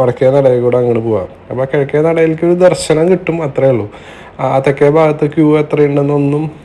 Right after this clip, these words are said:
നോക്കാൻ പറ്റുന്നില്ല. ആ, കാരണം എനിക്ക് ഇവിടെ രാമേന്ദ്രൻ്റെ പീടികയിൽ നിന്ന് കഥകളിക്കൊല എടുക്കണോണ്ടേ, ദൂരത്തുനിന്ന് എടുത്ത് കൊണ്ടുവരാൻ ഭയങ്കര ബുദ്ധിമുട്ടാണ്. അല്ലെങ്കിൽ അവിടെ വെച്ചിട്ട് വരാനൊക്കെ ഭയങ്കര ബുദ്ധിമുട്ടാണ്. ഇവിടെ നിന്നാകുമ്പോൾ ഭഗവതിക്കെട്ട് നേരെ അങ്ങോട്ട് എടുത്തു കൊണ്ടുപോയാൽ പോരെ. അപ്പോൾ അങ്ങനെയാണ്.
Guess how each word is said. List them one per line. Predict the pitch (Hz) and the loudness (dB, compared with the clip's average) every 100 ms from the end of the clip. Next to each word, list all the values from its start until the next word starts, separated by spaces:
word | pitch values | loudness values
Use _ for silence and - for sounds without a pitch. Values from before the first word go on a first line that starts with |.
| - | -8
നോക്കാൻ | 143 135 131 120 | 0 2 2 0
പറ്റുന്നില്ല. | 123 120 110 98 - - - 135 | -2 -2 -2 -2 -6 -18 -12 -8
ആ, | 127 127 123 135 | -6 -6 -4 -2
കാരണം | 135 139 139 | 0 0 0
എനിക്ക് | 139 135 160 160 160 | -2 0 0 0 -2
ഇവിടെ | 147 143 143 | 0 2 2
രാമേന്ദ്രൻ്റെ | 143 139 135 131 135 135 | 4 2 2 2 2 2
പീടികയിൽ | 139 147 143 135 | 0 0 0 -2
നിന്ന് | 135 | -2
കഥകളിക്കൊല | 143 139 139 131 123 127 | -2 0 0 -2 -4 -2
എടുക്കണോണ്ടേ, | 135 131 127 120 101 92 - - | -2 -2 0 0 -2 -6 -10 -12
ദൂരത്തുനിന്ന് | 113 131 139 143 135 - 139 151 | -4 0 2 2 0 -2 0 0
എടുത്ത് | 165 156 143 | 0 -2 0
കൊണ്ടുവരാൻ | 147 143 135 135 | 0 0 0 0
ഭയങ്കര | 135 131 123 | 0 0 0
ബുദ്ധിമുട്ടാണ്. | 131 123 117 110 | -2 -2 -2 -2
അല്ലെങ്കിൽ | 113 123 | -2 -2
അവിടെ | 123 123 | -2 -2
വെച്ചിട്ട് | 139 - - | -4 -6 -6
വരാനൊക്കെ | 135 135 127 123 127 | 0 2 2 0 -2
ഭയങ്കര | 127 123 117 | -2 0 0
ബുദ്ധിമുട്ടാണ്. | 120 117 107 101 - - - - - | -2 -2 -2 -4 -6 -6 -6 -6 -8
ഇവിടെ | 123 123 | -2 0
നിന്നാകുമ്പോൾ | 139 156 160 156 | 4 4 2 0
ഭഗവതിക്കെട്ട് | 165 151 143 139 139 139 | 2 2 2 0 -4 -2
നേരെ | 147 139 135 | -2 0 0
അങ്ങോട്ട് | 135 135 | -2 -4
എടുത്തു | 123 127 | -4 -2
കൊണ്ടുപോയാൽ | 113 110 101 | 0 2 0
പോരെ. | 95 90 - - - - - - - - - - - - - 175 | -2 -6 -10 -18 -18 -18 -18 -20 -18 -20 -20 -20 -18 -6 0 2
അപ്പോൾ | 170 165 160 160 165 160 165 | 4 4 6 6 6 2 0
അങ്ങനെയാണ്. | 147 180 160 | 4 4 4